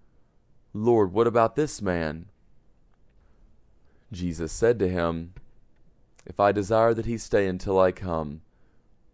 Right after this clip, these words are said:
what is that to you? You follow me." This saying therefore went out among the brothers, that hi-, that this disciple would not die.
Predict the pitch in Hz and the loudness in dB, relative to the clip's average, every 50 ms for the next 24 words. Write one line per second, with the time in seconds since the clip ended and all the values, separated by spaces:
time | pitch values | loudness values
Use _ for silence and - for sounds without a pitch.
0 | _ _ _ 101 101 104 101 95 82 - 90 71 64 - - - 80 71 71 69 | _ _ _ -6 -2 -2 -2 -4 -2 0 0 0 0 -2 -8 -12 -12 -10 -10 -10
1 | 57 50 - - _ _ _ _ _ _ _ _ _ _ _ _ _ _ _ _ | -12 -12 -14 -18 _ _ _ _ _ _ _ _ _ _ _ _ _ _ _ _
2 | _ _ _ _ _ _ _ 98 104 120 120 117 - - 107 95 90 82 69 69 | _ _ _ _ _ _ _ -6 -6 -6 -6 -8 0 2 4 4 4 2 0 -4
3 | 65 57 50 50 - - - _ _ _ _ _ _ _ _ _ _ _ _ _ | -6 -10 -12 -12 -14 -18 -20 _ _ _ _ _ _ _ _ _ _ _ _ _
4 | _ _ - _ _ _ - _ _ _ - - _ _ _ _ _ _ _ _ | _ _ -20 _ _ _ -20 _ _ _ -20 -20 _ _ _ _ _ _ _ _
5 | _ _ _ - 107 101 110 107 - - 127 127 135 131 123 117 110 113 - - | _ _ _ -14 -6 -6 -6 -6 -4 -4 -2 -2 -2 -2 0 0 0 0 0 0
6 | 110 104 95 92 107 104 107 101 98 92 87 87 90 87 87 87 87 80 80 90 | 0 0 0 0 -2 0 0 0 0 0 0 0 0 -2 -2 -4 -6 -4 -2 0
7 | 87 87 78 80 65 62 62 - - - - - - _ _ _ _ _ _ _ | 0 0 0 -4 -8 -8 -12 -14 -16 -18 -18 -20 -20 _ _ _ _ _ _ _
8 | _ _ _ - _ _ _ 95 90 78 90 98 - - - 92 82 - 101 95 | _ _ _ -20 _ _ _ -4 -4 -4 -4 -6 -8 -4 -4 -6 -4 -4 -8 -8
9 | - - 90 - - 110 107 113 107 - 95 87 82 80 85 80 78 85 82 76 | -8 -10 -12 -2 2 4 4 4 2 0 -2 -2 0 0 -2 -2 0 0 -2 -2
10 | - - 95 92 92 85 69 62 58 - | 0 0 2 2 2 2 0 -2 -6 -10